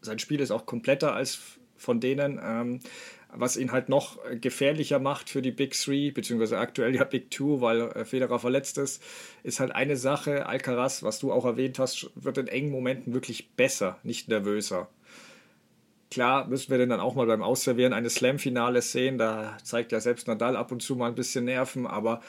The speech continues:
man sieht jetzt schon, dass er die Fähigkeit an sich, wie ein Djokovic oder Nadal hat, bei wirklich extrem wichtigen Momenten cool zu bleiben. Also man sieht so oft bei Djokovic oder Nadal Breakball gegen sich,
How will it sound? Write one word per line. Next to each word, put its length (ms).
man 160
sieht 220
jetzt 200
schon, 140
dass 120
er 60
die 160
Fähigkeit 560
an 140
sich, 280
wie 120
ein 40
Djokovic 540
oder 140
Nadal 400
hat, 180
bei 160
wirklich 280
extrem 480
wichtigen 340
Momenten 500
cool 140
zu 160
bleiben. 420
Also 280
man 140
sieht 240
so 160
oft 220
bei 100
Djokovic 500
oder 80
Nadal 400
Breakball 480
gegen 300
sich, 420